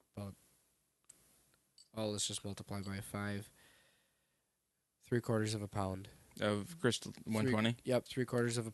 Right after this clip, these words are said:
Speaker 2: Okay.
Speaker 1: pound with about eight pounds, uh, or excuse me, with over nine pounds of
Speaker 2: Yeah.
Speaker 1: pale.
Speaker 2: So just, just hearing these recipes, we're gonna have to taste in cups that we can't see through because there's gonna be a clear color difference.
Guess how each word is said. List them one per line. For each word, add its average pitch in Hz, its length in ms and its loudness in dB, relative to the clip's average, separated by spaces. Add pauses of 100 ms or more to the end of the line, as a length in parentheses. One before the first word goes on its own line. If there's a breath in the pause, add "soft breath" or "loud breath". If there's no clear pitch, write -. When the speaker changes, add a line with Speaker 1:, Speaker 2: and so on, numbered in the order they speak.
(120)
Speaker 2:
Okay. 117 140 8
Speaker 1:
pound 113 240 2
with 117 240 -2
about 107 340 0
eight 107 200 0
pounds, 101 560 0 (880)
uh, 101 280 -4 (140)
or 113 80 -4
excuse 110 320 -2
me, 107 120 2
with 104 380 -2 (420)
over 117 220 2
nine 107 220 4
pounds 101 300 -2
of 101 160 -8
Speaker 2:
Yeah. 104 160 10
Speaker 1:
pale. 110 100 -2 (240 soft breath)
Speaker 2:
So 143 200 12
just, 165 400 12
just 165 240 12
hearing 156 240 10
these 127 180 10
recipes, 123 460 10
we're 120 80 6
gonna 117 120 8
have 120 120 8
to 113 80 0
taste 113 520 10 (100)
in 113 200 10
cups - 300 10
that 110 80 10
we 104 60 10
can't - 260 4
see 110 200 12
through 98 300 2 (280 soft breath)
because 107 340 6
there's 110 180 8
gonna 110 160 8
be 107 140 10
a 101 100 10
clear 110 520 8
color 104 340 8
difference. 98 560 0